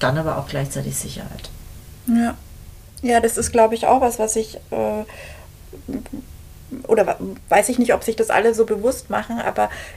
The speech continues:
Speaker 2: in, un-, in den Unternehmen selber, das wirst du ja vielleicht, ähm, vielleicht kommen wir da auch noch mal zu der Frage von vorhin ein Stück weit zurück. Ich glaub, in Unternehmen gibt's teilweise schon noch Silos. Also da ist der Vertrieb,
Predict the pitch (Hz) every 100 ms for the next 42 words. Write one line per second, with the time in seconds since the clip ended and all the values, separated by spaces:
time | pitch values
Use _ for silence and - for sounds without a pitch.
0 | - 226 233 226 226 220 220 - 220 214
1 | 214 240 233 214 220 240 226 233 226 220
2 | 220 233 220 214 220 208 208 - - -
3 | 202 202 - 202 202 - 233 226 214 220
4 | 220 208 - 208 - 214 220 220 214 214
5 | 226 240 226 - 220 220 202 - 208 226
6 | - - - - - - - - 220 226
7 | 233 233 220 240 262 247 - - 226 226
8 | 240 240 226 226 226 233 - 220 202 196
9 | 190 - 196 202 196 202 202 202 202 202
10 | - 277